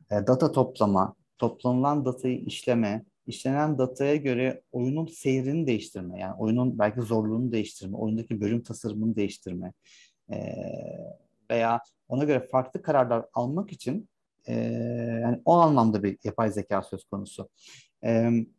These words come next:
yani daha oyuncuyu dinlemek, oyuncudan veri almak, o veriyi işlemek,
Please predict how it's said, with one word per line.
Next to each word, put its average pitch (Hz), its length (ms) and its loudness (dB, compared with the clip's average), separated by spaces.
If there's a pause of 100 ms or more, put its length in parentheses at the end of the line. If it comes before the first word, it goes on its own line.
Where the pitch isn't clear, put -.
(160)
yani 127 200 2
daha 156 420 6
oyuncuyu 139 640 0
dinlemek, 123 680 -2 (160)
oyuncudan 123 640 -2
veri 127 200 2
almak, 110 580 -4
o 120 120 -4
veriyi 127 320 -2
işlemek, - 680 -6